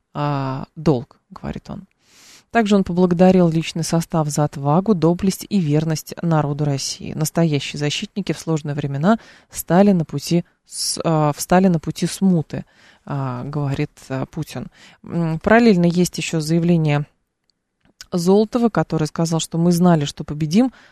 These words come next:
Москву мятежники бы не взяли». Тоже заявление, а, Золотова на эту,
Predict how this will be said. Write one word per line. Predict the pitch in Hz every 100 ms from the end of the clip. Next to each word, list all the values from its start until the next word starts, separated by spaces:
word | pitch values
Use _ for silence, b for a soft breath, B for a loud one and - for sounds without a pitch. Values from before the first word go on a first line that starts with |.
| b -
Москву | 156 - 160 208
мятежники | 226 - 175 190 180
бы | 156 165
не | 180
взяли». | 165 135 127 139 147 _ -
Тоже | 170 170
заявление, | 160 143 147 160 156 - b b b -
а, | 165 160
Золотова | 151 156 165 151
на | 151 143
эту, | 156 151